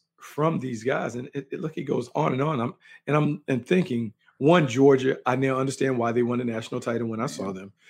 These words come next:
because they assembled a collection of defensive players that, man, look, it reminded me of the U back in the day when people talk about, "Hey, we got, it's a three-day visit."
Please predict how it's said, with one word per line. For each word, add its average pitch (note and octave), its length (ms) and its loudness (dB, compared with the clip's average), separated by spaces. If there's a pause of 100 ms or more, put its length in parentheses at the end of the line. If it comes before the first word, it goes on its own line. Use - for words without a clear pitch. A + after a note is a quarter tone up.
(140)
because A2+ 460 2 (300)
they C#3 520 4 (560)
assembled A#2+ 600 -2 (140)
a A#2+ 80 -6
collection C3 500 0
of G#2+ 100 -6
defensive B2 480 -4
players A2+ 500 -2
that, G2+ 280 -4 (920)
man, A#2 300 -2
look, A#2 180 -2
it D3 60 4
reminded B2 360 2
me A2+ 100 2
of G2+ 120 0
the G2+ 80 -6
U A2+ 260 2
back G2+ 240 -4
in G2+ 60 -8
the G2+ 80 -6
day G2+ 200 2
when G2 120 -6
people A#2 240 -4
talk A2 220 -2
about, G#2 280 -6
"Hey, C3 160 4
we A#2 80 2
got, A#2+ 260 -2
it's A#2+ 120 -4
a B2+ 40 -2
three-day A#2+ 400 0
visit." G2+ 320 -6